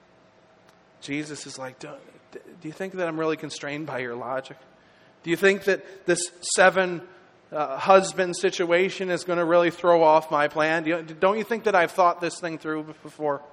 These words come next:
God isn't constrained by our circumstances. He's not constrained by our money or lack thereof. He's not constrained by our skills or lack thereof. He's not constrained by our health or lack thereof.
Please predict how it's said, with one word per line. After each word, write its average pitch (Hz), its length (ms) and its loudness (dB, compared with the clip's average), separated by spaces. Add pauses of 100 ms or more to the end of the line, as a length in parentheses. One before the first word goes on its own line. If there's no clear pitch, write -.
(1800)
God 151 240 2
isn't 147 240 -6
constrained 131 480 -10
by 123 140 -2
our 117 120 -4
circumstances. 117 840 -10
He's 127 160 -12
not 147 260 -2 (240)
constrained 156 600 -4
by 139 180 4
our 127 140 -2
money 147 440 -2
or 120 160 0
lack 127 380 0
thereof. 131 460 0
He's 123 160 -10
not 135 220 0
constrained 147 580 -4 (280)
by 143 200 6
our 131 100 0
skills 170 680 2
or 135 120 -2
lack 139 340 0
thereof. 135 420 0
He's 127 140 -10
not 139 160 -6
constrained 151 480 -8
by 143 240 2
our 143 140 4
health 156 560 0
or 123 160 -2
lack 135 340 -4
thereof. 131 580 -4